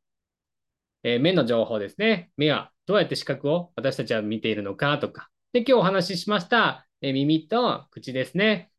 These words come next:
えー、聞く、話すっていうことはどういうことなのかなっていうのを、えー、もうちょっと詳しく聞きたいっていう方はですね、ぜひ、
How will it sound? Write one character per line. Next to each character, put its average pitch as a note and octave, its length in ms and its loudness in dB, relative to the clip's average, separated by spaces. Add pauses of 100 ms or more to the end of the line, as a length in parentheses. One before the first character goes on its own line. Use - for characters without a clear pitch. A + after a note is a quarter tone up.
え A#2 60 -2
ー、 A2 60 -4
聞 C3 140 -4
く、 F#3+ 180 6
話 C3+ 400 -2
す A3 140 4
っ A3+ 40 0
て F3 160 -10
い - 20 -16
う - 20 -16
こ G#3 120 -6
と C#4 120 2
は D#3 240 0 (120)
ど A#3+ 80 2
う B3+ 40 4
い - 40 4
う A#3+ 40 -10
こ A#3 100 -4
と A#3 100 -2
な A3+ 100 0
の A3 120 -2
か A3+ 100 -2
な B3 140 0
っ A#3 100 -10
て A3 80 -4
い - 20 -2
う B3+ 40 -4
の A#3+ 200 -2
を、 - 60 -20 (180)
え B2+ 240 0
ー、 C3 40 -4
も A3+ 140 0
う A3+ 40 -18
ち C#4 80 0
ょ C4+ 40 4
っ - 20 -10
と D#3+ 220 -2
詳 D3 120 0
し C#3+ 60 -6
く D3+ 140 -4
聞 - 60 -20
き - 40 -20
た G3 100 0
い G3+ 80 0
っ F3 80 -12
て D#3 80 -8
い - 20 -14
う - 20 -12
方 G3+ 180 0
は G#3 60 2
で C#3 80 0
す - 120 -10
ね、 G#3 300 0
ぜ C4+ 120 4
ひ、 - 260 -2